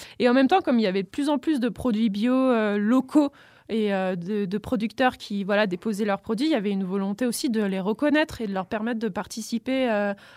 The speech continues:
à la gestion, à la gouvernance. Donc finalement, là, ce projet à trois pattes, ça a été celui qui a été retenu et c'est ce qui fait aussi l'identité de la Carline, euh, aujourd'hui. Donc ils sont passés en sic en deux mille huit et en même temps, le local était devenu beaucoup trop petit.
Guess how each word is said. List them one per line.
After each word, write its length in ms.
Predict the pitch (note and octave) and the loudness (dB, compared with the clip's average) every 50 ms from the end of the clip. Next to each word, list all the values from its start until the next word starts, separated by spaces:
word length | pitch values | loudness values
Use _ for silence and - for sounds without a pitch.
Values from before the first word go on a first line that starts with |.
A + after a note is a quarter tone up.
| - - - | -14 -6 -4
à 80 | G3+ | -2
la 120 | G3+ G3 G3+ | -2 -2 -2
gestion, 360 | F#3 G#3 G3 - - C4+ C4 | -2 -4 -6 -6 -4 -2 0
à 60 | A#3+ | 0
la 100 | G#3+ G3 | 0 0
gouvernance. 600 | G3+ A#3+ A3+ B3+ C4+ B3+ A3+ A3+ A3+ - - - _ - - - - _ - B3 | 0 0 0 0 0 0 -2 -4 -4 -8 -12 -18 _ -20 -20 -20 -20 _ -2 2
Donc 200 | A#3+ B3 A3+ - | 2 2 2 2
finalement, 520 | - B3 A#3 A3+ A3+ A#3 A#3+ C#4+ E4+ F4+ | 0 2 2 4 4 4 4 4 4 4
là, 120 | D4+ D4 | 4 2
ce 140 | C#4 - - F3 | 2 0 -4 -6
projet 540 | - - - B3 A#3 A3+ G3 A#3+ C4+ C#4 | -6 -4 -2 0 0 2 2 2 4 4
à 180 | C4 A3+ G3 F#3+ | 6 6 4 4
trois 260 | F3+ - - A#3 A3+ | 2 -2 0 0 2
pattes, 280 | - - C4 D4 - - | 4 4 4 4 4 -2
ça 300 | - - - - - B3 | -12 -12 -10 -6 -4 -2
a 20 | A3 | -2
été 160 | G#3+ - G#3+ | -2 -4 -6
celui 280 | - - B3 A3 C4 B3 | -6 -2 0 0 0 2
qui 80 | C4+ | 2
a 60 | B3+ A3 | 0 0
été 200 | A3 - G#3+ G#3+ | 0 0 -2 -2
retenu 320 | F#3 G3+ - - D4 E4 | -2 -2 0 0 2 2
et 120 | F4 C#4 | 2 0
c'est 160 | A#3 - G3 F#3 | 0 -2 -4 -8
ce 100 | - - | -8 -10
qui 120 | - G#3 | -12 -10
fait 140 | - - B3+ | -6 -4 -4
aussi 280 | A#3 G#3+ - - B3+ | -4 -4 -4 -4 -4
l'identité 560 | A3 A3 G#3 F#3 G3 G3 F3+ - - - B3 B3+ | -4 -4 -4 -4 -6 -6 -8 -10 -8 -6 -6 -4
de 80 | A3+ | -4
la 100 | G#3 F#3+ | -6 -6
Carline, 420 | - - F#3 G3 G3 A3 B3 A#3 A3 | -6 -8 -8 -6 -4 -2 -2 -2 -2
euh, 220 | G3 F#3+ G3 F#3+ - - | -4 -6 -8 -10 -10 -8
aujourd'hui. 460 | - G#3+ G#3+ A#3+ A#3+ A3+ - G#3 - _ _ _ _ _ _ _ - - - - - _ - | -8 -6 -6 -6 -6 -8 -10 -14 -16 _ _ _ _ _ _ _ -18 -18 -18 -20 -16 _ -4
Donc 160 | A3+ G3+ - | -4 -4 -2
ils 40 | A3 | -2
sont 180 | - C#4 B3+ | 0 0 2
passés 300 | - - A3+ A3 - C4+ | 2 2 0 0 0 -2
en 80 | A3+ A3 | -2 -2
sic 260 | - - C#4 C4 - | -4 -6 -6 -6 -4
en 340 | A3+ G#3+ G3+ F#3+ F#3 F#3 F#3 | -4 -2 -2 -4 -4 -4 -6
deux 200 | F#3 F3 G3+ F#3 | -6 -6 -6 -6
mille 180 | F3+ F3 - - | -6 -6 -6 -6
huit 380 | C4+ - - - - - - - | -6 -6 -8 -10 -16 -16 -12 -8
et 100 | A#3 G#3+ | -4 -2
en 60 | G3+ G3+ | -2 0
même 180 | G3+ G3 G3+ | 0 0 0
temps, 140 | - A#3+ A#3+ | 0 -2 -2
le 120 | A3 G#3 | 0 -2
local 300 | F#3 F#3 F3+ - G#3+ G#3+ | -2 -4 -4 -4 -4 -4
était 220 | G#3+ G3+ - A3 G3 | -4 -6 -6 -8 -6
devenu 280 | F3+ F3+ F3+ F#3 F3+ | -6 -6 -6 -6 -8
beaucoup 300 | F3 - D#4 E4+ - D#4+ | -4 -4 -4 -2 -2 -4
trop 180 | - - - B3+ | -4 -2 -2 -4
petit. 380 | - - - - D4 C4+ - | -4 -4 -4 -4 -4 -4 -6